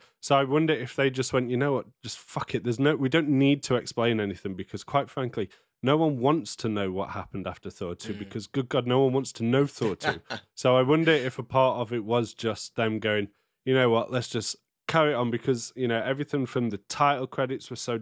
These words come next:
Speaker 1: different. Like, they were so bold, so eighties.
Speaker 2: Mm.
Speaker 1: Like, it feels like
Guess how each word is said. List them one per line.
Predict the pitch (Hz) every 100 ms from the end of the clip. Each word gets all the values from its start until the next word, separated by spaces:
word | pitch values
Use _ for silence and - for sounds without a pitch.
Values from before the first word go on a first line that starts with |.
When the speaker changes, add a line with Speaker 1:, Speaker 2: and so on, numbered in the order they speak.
| 104 -
Speaker 1:
different. | 127 - 123
Like, | 117 104
they | 101
were |
so | 98 - - 160
bold, | 127 123 117 110
so | - 127 113 131
eighties. | 131 - 127 113 - _ 117
Speaker 2:
Mm. | 107 98 98
Speaker 1:
Like, | 131 131
it | 131 127
feels | - 151 147 135 120
like | 113 110 - -